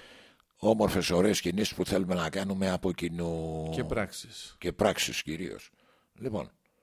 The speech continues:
Speaker 1: χαιρετίσματα σε όλους όσους μας ακούνε από όλο τον πλανήτη, από την Αυστραλία και τον Καναδά μέχρι εδώ την Ευρώπη και την Κύπρο. Α, μία ερώτησούλα μόνο, Νίκο, γιατί έχουμε ένα
Speaker 2: <laughs>
Speaker 1: φανατικό φίλο από την Κύπρο, από το
Speaker 2: Ναι, ναι,
Speaker 1: Παραλίμνη.
Speaker 2: ωραία.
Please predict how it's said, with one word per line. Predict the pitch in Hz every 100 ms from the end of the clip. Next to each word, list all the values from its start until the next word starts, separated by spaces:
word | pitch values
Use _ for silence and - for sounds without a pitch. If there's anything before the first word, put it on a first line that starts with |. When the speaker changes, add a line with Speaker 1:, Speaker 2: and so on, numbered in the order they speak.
| _ _ _ _ _ _ _ _
Speaker 1:
χαιρετίσματα | 110 110 107 139 120 113 107
σε | 98 110
όλους | 120 131 107 90
όσους | 92 -
μας | 90 82
ακούνε | 78 98 110
από | 87 98
όλο | 92
τον | 82
πλανήτη, | 76 67 98 131 139
από | 107 82 85
την | - 82
Αυστραλία | 71 82 85 104 98
και | 82
τον | 80 80
Καναδά | 78 80 85 95 80
μέχρι | 90 82 78 80
εδώ | 76 82
την | 85 73
Ευρώπη | 71 78 82 73 67
και | 73 67 65 64 62 - - - - _
την | - 69
Κύπρο. | 95 - 135 -
Α, | 147 165 - - _ _ _
μία | - 110 117
ερώτησούλα | 98 95 - 98 80
μόνο, | 80 85 73
Νίκο, | 76 101 123
γιατί | 98 87 104
έχουμε | - 196
ένα | - - 143
Speaker 2:
<laughs> | -
Speaker 1:
φανατικό | 90 87 87 87 117
φίλο | 107 113 104
από | 90 90
την | 82
Κύπρο, | 78 85 80 101 104 -
από | -
το | -
Speaker 2:
Ναι, |
ναι, | 98
Speaker 1:
Παραλίμνη. | 110 69 69 73 98
Speaker 2:
ωραία. | 101 139